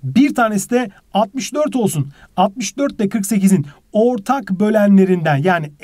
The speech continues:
ebob'unu bulun bakalım. ebob'unu bulun bakalım arkadaşlar. ebop'larını bulun. ebo en büyük ortak böleni bulun ve yorumlara yazın. Hadi size bu da soru olsun diyelim ve bu da ödevimizi verdikten sonra yani kısa bir ödev tabii ki yani te-, böyle bu öğrendiğiniz bilgiyi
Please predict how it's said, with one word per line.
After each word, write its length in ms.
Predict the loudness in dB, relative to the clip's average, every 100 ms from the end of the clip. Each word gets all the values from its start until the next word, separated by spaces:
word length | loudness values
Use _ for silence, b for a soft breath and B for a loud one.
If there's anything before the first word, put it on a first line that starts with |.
| -4
ebob'unu 400 | 0 0 0 0
bulun 220 | 2 4
bakalım. 360 | 2 0 -6 -4
ebob'unu 460 | -6 -4 -2 -2 -2
bulun 200 | 0 0
bakalım 260 | -2 -4
arkadaşlar. 480 | -2 -2 -4 -6 -12 b b b -2
ebop'larını 480 | -2 0 -2 0 2
bulun. 300 | 2 2 -4 B B _
ebo 220 | 2 2
en 180 | 2 2
büyük 180 | 2 2
ortak 280 | 0 0 -2
böleni 300 | -6 -2 -2
bulun 280 | -2 -4 -4
ve 60 | 0
yorumlara 420 | 0 2 2 4
yazın. 300 | 2 -2 -8 _
Hadi 240 | -6 -4 -6
size 260 | -2 -2
bu 80 | 0
da 220 | -2 -2 b
soru 320 | -16 -8 -6 -4
olsun 480 | -6 -4 -6 -2
diyelim 360 | 0 0 -2 -2
ve 160 | -4 -6 B B
bu 180 | -4 0
da 220 | 0 0 -4
ödevimizi 500 | -6 -2 0 -2 -2
verdikten 540 | -2 -2 -6 -8 -8
sonra 320 | -8 -8 -6 -6
yani 260 | -6 -8
kısa 240 | -8 -6 -4
bir 60 |
ödev 200 | -4 -6
tabii 280 | -6 -8 -8
ki 100 | -6
yani 180 | -6 -6
te-, 160 | -8 -12 B -6
böyle 260 | -2 0 0
bu 180 | -2 0
öğrendiğiniz 540 | 0 0 -4 -6 -6
bilgiyi 380 | -6 -2 -2